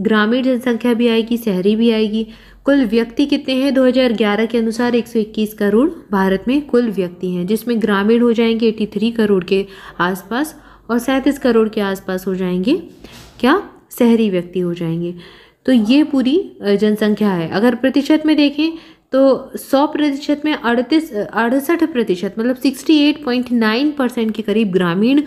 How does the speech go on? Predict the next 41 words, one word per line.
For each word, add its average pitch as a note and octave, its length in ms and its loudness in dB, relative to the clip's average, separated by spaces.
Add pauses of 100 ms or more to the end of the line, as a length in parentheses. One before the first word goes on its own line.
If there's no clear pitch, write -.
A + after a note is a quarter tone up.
(420)
क्षेत्र B3 380 0
में C#4 140 0
लोग C4+ 220 2
निवास B3 360 2
करते B3+ 280 -4
हैं C4 140 0
और D#4 120 2
थर्टी A#3+ 280 2
वन B3 300 0
पॉइंट A#3+ 380 0
वन A#3 340 2
परसेंट A#3 500 -4 (160)
शहरी A#3 260 4
जनसंख्या E3+ 540 -4
है। D#3 220 -6 (460)
इसके B3+ 240 0
बाद C#4 180 0
अगर C4+ 180 0
पुरुष C4+ 360 0
देखें C#4 300 0
तो B3 80 -4
पुरुष A#3 280 0
बासठ G3 520 -2 (260)
करोड़ A#3 280 4
के A#3+ 160 -4
आसपास A3+ 500 -2
हो A#3+ 80 0
जाएंगे A3 420 0
और G3+ 260 -2
इसमें B3 360 0
भी C4+ 180 2 (300)
अगर A#3+ 340 2
पुरुष B3+ 480 0
में C4+ 140 0
भी B3+ 100 0
ग्रामीण G#3+ 540 0
देखें B3+ 280 0
तो B3 80 0
ग्रामीण G#3 440 2
पुरुष B3 340 0
हैं B3 200 0